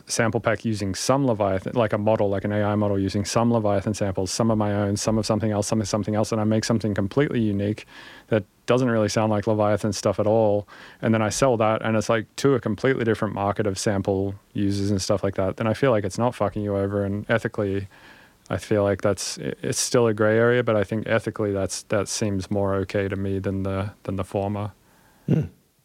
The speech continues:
Speaker 2: Yeah, yeah, yeah, I, I, I hear that. Um, so kind of like a slight remix on that conversation, I'd be curious about your perspective about something that I know is quite unpopular in the graphic design community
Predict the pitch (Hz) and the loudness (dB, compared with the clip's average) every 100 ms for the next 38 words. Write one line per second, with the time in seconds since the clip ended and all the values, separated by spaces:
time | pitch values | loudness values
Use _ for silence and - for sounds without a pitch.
0 | _ - - - - _ _ - 117 120 | _ 0 2 2 -4 _ _ -2 0 2
1 | - - 113 - 90 - 98 98 98 107 | 0 0 2 2 0 2 2 2 2 2
2 | 101 82 87 - - - - - - - | 4 4 0 -8 -18 -16 -16 -18 -14 0
3 | 101 95 92 87 85 76 - _ _ _ | 2 4 4 2 2 -2 -10 _ _ _
4 | - - - - 127 110 - - 147 139 | -20 -20 -4 2 4 4 0 0 2 2
5 | 120 - 131 110 98 117 113 - 101 92 | 0 0 0 2 2 4 4 2 0 0
6 | 95 87 87 90 85 92 87 92 90 82 | 0 0 2 0 2 0 0 0 0 2
7 | 87 85 85 85 85 - 85 - 85 82 | 0 0 0 -2 -2 -2 -4 -2 -2 2
8 | 82 - - - - - 131 139 135 113 | 2 0 -6 -16 -4 0 0 2 4 4
9 | 110 110 95 - - - 110 110 104 104 | 4 4 2 0 -4 2 2 2 0 0
10 | - 87 - 101 95 92 92 - 92 87 | 0 -4 -2 2 4 4 0 -2 -2 0
11 | 87 85 90 95 - 92 90 87 85 90 | 0 0 0 -2 -2 0 0 0 -2 0
12 | 87 85 85 82 | 2 4 4 2